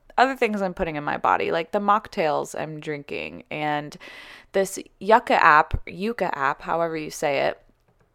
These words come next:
Um, I think there was an influencer, um, Emily Sedona.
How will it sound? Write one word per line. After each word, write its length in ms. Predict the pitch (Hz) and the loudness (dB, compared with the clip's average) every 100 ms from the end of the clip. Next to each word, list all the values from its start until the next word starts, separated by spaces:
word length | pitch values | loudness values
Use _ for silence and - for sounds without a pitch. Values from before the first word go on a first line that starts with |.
| _ - - | _ -20 -12
Um, 380 | - 175 160 160 - | -6 -4 -4 -6 -8
I 80 | 180 | -8
think 420 | - 220 - - _ - | -6 -8 -10 -18 _ -12
there 120 | 196 | -4
was 140 | 196 208 | -4 -4
an 120 | 196 | -6
influencer, 1400 | 196 196 - 185 - - 180 170 165 165 165 160 165 185 196 - | -6 -8 -4 -4 -4 -6 -2 0 0 -2 -2 -2 -4 -8 -14 -18
um, 720 | 170 87 - - - - - - _ _ - | -16 -14 -12 -12 -12 -14 -18 -20 _ _ -12
Emily 440 | 196 196 208 214 214 | -8 -4 -2 -2 -4
Sedona. 960 | - 214 185 175 160 151 - 92 226 | -6 -6 -2 0 0 -2 -4 -2 -4